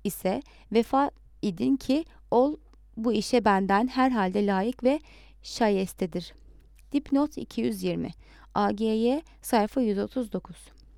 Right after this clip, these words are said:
Veli Baba'nın Ceddi Zeyd'in İmam Caferi Sadık ile, ile mektuplaştığı ve onun desteğini aldığına dair bilgileri nereden bulduğunu bilemiyoruz.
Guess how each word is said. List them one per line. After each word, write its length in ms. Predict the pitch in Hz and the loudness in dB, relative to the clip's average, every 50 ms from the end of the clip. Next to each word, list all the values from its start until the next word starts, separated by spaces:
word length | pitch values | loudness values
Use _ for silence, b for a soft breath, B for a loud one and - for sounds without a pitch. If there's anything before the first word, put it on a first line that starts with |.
| - - - - - - - - - - - - b b b b b b b | -20 -20 -20 -20 -20 -20 -20 -20 -20 -20 -20 -20 b b b b b b b
Veli 260 | 214 233 269 302 359 - | 4 6 6 6 4 2
Baba'nın 500 | 370 262 208 208 196 196 226 247 247 220 | 0 0 0 0 -2 -2 -4 -4 -6 0
Ceddi 320 | - 240 240 240 - - | 2 4 4 4 2 -6
Zeyd'in 480 | - - - 233 208 202 165 190 196 208 - | -8 -2 0 0 0 0 0 -2 -4 -2 -2
İmam 320 | 214 220 220 226 247 277 - - - - 208 | -2 0 2 2 0 0 -2 -6 -12 -6 -2
Caferi 420 | 202 220 208 208 - 233 226 233 | 0 0 0 2 0 -2 -2 -2
Sadık 440 | - - 220 202 202 196 247 - - | -4 -4 -2 -2 -2 -2 -4 -2 -2
ile, 180 | 208 170 175 - - - | -2 -2 -4 -6 -4 -2
ile 200 | 202 185 180 185 | -2 0 0 0
mektuplaştığı 880 | 196 190 185 - - - - - 202 202 190 - - - 233 254 285 b b b b b - | 0 -2 -2 -4 -8 -14 -8 -4 -4 -4 -4 -6 -4 0 0 0 0 b b b b b 2
ve 100 | 262 277 | 4 4
onun 280 | 247 269 285 302 269 - | 4 4 2 2 2 2
desteğini 540 | 254 254 233 - - - 240 240 254 285 | 2 2 2 -2 -2 -2 0 2 2 0
aldığına 480 | - - 202 196 180 196 202 220 233 208 | 0 0 -2 0 -2 -2 -2 -2 -2 0
dair 320 | 202 190 190 196 208 196 | 0 0 2 0 0 0
bilgileri 460 | 180 190 185 - 196 185 185 208 214 247 | -2 -4 -2 0 0 0 0 0 0 2
nereden 420 | 262 254 233 196 196 190 185 180 | 2 2 2 0 -2 -2 -2 -2
bulduğunu 380 | 190 190 175 202 214 254 285 262 | -4 -4 -2 0 0 0 2 2
bilemiyoruz. 600 | 233 202 185 175 175 175 175 175 185 - - | 2 0 0 -2 -4 -4 -6 -8 -10 -12 -16